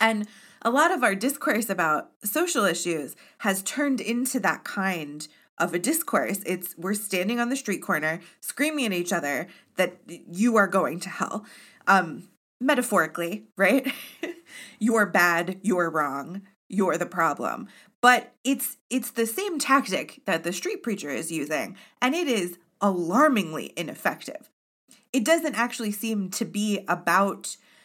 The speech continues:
making actual change at all. It seems to be about self-righteousness and belief, a, a really immense need to believe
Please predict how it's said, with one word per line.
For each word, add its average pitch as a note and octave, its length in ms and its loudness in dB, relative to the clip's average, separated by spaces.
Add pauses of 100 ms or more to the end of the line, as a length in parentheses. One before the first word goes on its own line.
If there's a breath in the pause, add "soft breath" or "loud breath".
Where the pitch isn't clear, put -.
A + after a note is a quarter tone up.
(580 soft breath)
making G#3+ 640 -2 (140)
actual F#3 480 -2
change D#3 640 -6 (100)
at D#3 160 4
all. G3+ 420 2
It F3 140 -4
seems C#4 320 -2
to G3 120 -6
be D#3 440 -8 (360 soft breath)
about D#3+ 400 0
self-righteousness F3 1120 -4
and D3 380 -4 (120)
belief, F3 680 -4 (600 soft breath)
a, E3+ 140 0 (180)
a E3 160 -2 (240)
really A3 400 0
immense E3+ 680 -2
need E3+ 420 -6
to - 140 -4
believe D#3 600 -4